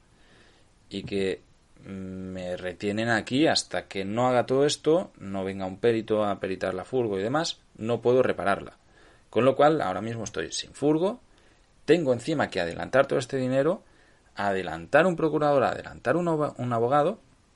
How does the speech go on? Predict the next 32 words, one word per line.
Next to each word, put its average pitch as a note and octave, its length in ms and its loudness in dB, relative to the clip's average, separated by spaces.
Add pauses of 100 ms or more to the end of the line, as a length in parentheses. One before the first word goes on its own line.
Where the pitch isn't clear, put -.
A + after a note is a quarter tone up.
(140)
denunciar, D3+ 760 0 (360)
esperar B2+ 840 0 (500)
a G2+ 180 -12
que G2+ 140 -8
me G2 100 -6
cojan D#3 280 -4
la D3+ 100 -2
denuncia C3 520 -6 (260)
en E3+ 120 -2
junio, B2+ 380 -4
porque E2+ 220 -10
el - 60 -10
sistema C3 260 -4
judicial B2 580 -4
en F2+ 160 -14
España G#2+ 560 -6
en F#2+ 160 -6
agosto B2 480 -2 (300)
no B2 360 0
computa, B2+ 600 -4 (160)
es G#2 100 -10
decir, A2 300 -8 (160)
no C#3 260 -2
funciona A#2+ 540 -6
la G2 60 -2
justicia A2+ 340 -10
en G2+ 80 -2
agosto - 260 -6
en - 60 -10
España, A#2 360 -2 (1040)
y F#3 240 0 (1800)
esperar A#2+ 640 2